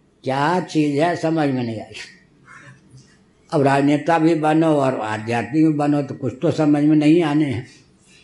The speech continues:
गांधी जी ने लिख दिया, क्या है कुछ समझ में नहीं आया।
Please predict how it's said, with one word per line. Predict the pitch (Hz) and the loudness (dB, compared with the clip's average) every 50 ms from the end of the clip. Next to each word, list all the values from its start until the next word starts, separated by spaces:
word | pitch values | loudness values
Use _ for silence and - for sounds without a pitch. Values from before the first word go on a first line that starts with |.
| _ _ _ - | _ _ _ -2
गांधी | 127 131 139 143 139 131 156 156 | 0 2 2 2 4 4 4 4
जी | 156 160 | 4 4
ने | 160 160 | 4 4
लिख | 156 147 156 165 | 4 4 2 2
दिया, | 156 151 156 175 185 | 0 2 2 0 0
क्या | 180 - - 147 143 165 | 0 -2 -2 0 0 0
है | 185 185 160 147 190 220 | 0 0 0 0 0 -2
कुछ | 220 - 202 190 - | -2 -4 -6 -4 -2
समझ | 185 180 185 180 | -4 -2 -2 -2
में | 147 131 117 | -2 -2 -2
नहीं | 104 104 | -4 -8
आया। | - - | -10 -14